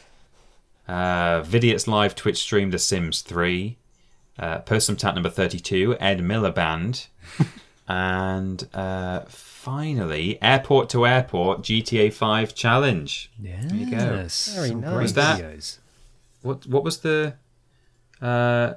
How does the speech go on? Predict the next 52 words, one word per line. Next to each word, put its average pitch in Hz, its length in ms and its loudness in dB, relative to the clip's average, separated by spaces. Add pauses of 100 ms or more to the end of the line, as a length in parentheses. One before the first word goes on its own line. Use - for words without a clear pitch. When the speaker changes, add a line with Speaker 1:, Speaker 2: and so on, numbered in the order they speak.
(720)
Speaker 1:
the, 104 360 2 (600)
the 95 240 -2 (180)
kind 101 160 -6
of, 90 300 -6 (960)
I 92 60 -6
don't 87 100 -4
know, 78 160 0
what's 82 160 -4
the 85 140 -4
word? 76 180 -2
Hindrance. 80 880 -2
The, 87 180 2
the 90 160 0
sort 92 200 0
of 90 60 -6
the 98 60 2
handicap 92 560 0
on 82 80 -4
the 82 140 0
Airport 82 300 0
Speaker 2:
Oh, 123 40 2
Speaker 1:
to 113 60 2
Airport 87 100 4
Speaker 2:
I 87 60 2
think - 140 0
we 127 120 6
had 117 140 4
a 113 60 4
lot 113 160 4
Speaker 1:
Challenge. 107 140 -2
Speaker 2:
of - 60 -12
police 110 380 -2
on 87 120 -8
us. 85 280 -10
I - 20 -10
think 95 180 -8
it 98 40 -10
was 95 180 -8
like 98 140 -6
a - 20 -12
Speaker 1:
Oh, - 40 -14
Speaker 2:
five-star 110 340 6
Speaker 1:
yeah, 87 260 8
yeah, - 60 0
Speaker 2:
wanted 92 180 -6
Speaker 1:
that 71 220 -6
was - 120 -6
it. - 60 -8
Speaker 2:
level 87 200 -10 (380)
Speaker 1:
Yeah. 76 280 -12
Speaker 2:
or - 80 -12
similar. - 340 -12